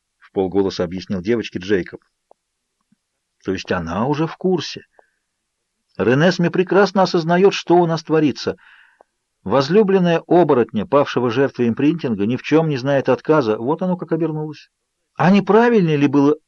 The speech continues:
оградить ее, вместо того, чтобы потакать любопытству? Я внимательно вгляделась в ее лицо. Никакого страха, только тревога и сосредоточенность. Безмолвный разговор продолжался.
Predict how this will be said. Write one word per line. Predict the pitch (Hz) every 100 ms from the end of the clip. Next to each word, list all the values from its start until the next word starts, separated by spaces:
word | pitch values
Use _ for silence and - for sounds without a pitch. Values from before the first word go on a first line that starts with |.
| _
оградить | 131 123 139 156 185
ее, | 170 165 165 - -
вместо | 110 135 147
того, | - 151 147
чтобы | - -
потакать | 147 139 139 127
любопытству? | 135 131 135 - 117 - _ _ _ _ _ _ _ _ _ _ _ _
Я | - 127
внимательно | 135 160 165 151 131 131
вгляделась | 113 147 131 95 85
в | -
ее | 107
лицо. | 104 - - 165 180 _ _ _ _ _ _ _ _ _ _ _ _ _
Никакого | 107 175 233 226 233 214
страха, | - 151 113 -
только | - 156 147
тревога | - 143 160 202 131
и | 151
сосредоточенность. | 151 - 156 139 113 98 90 90 _ _ _ _ _
Безмолвный | 120 101 113 151 135 113
разговор | 101 110 131
продолжался. | 107 110 120 107 95 -